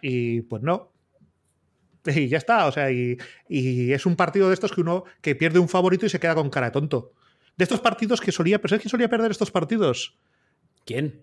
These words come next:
Speaker 1: Eh, Patriots en sus mejores momentos. Este era el típico partido que perdía Patriots, generalmente contra los Dolphins, además.
Speaker 2: Sí.
Speaker 1: Y que cuando terminaba el partido, la lectura era: pues mira, mejor que hayamos hecho el gilipollas ahora que no en playoff,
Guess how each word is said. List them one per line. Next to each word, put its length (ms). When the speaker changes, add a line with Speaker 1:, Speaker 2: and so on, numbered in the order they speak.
Speaker 1:
Eh, 500
Patriots 460
en 60
sus 140
mejores 300
momentos. 420
Este 220
era 100
el 180
típico 380
partido 480
que 100
perdía 520
Patriots, 560
generalmente 600
contra 320
los 180
Dolphins, 580
además. 640
Speaker 2:
Sí. 400
Speaker 1:
Y 80
que 140
cuando 180
terminaba 340
el 100
partido, 600
la 140
lectura 420
era: 380
pues 140
mira, 200
mejor 240
que 80
hayamos 240
hecho 120
el 60
gilipollas 560
ahora 240
que 80
no 80
en 80
playoff, 420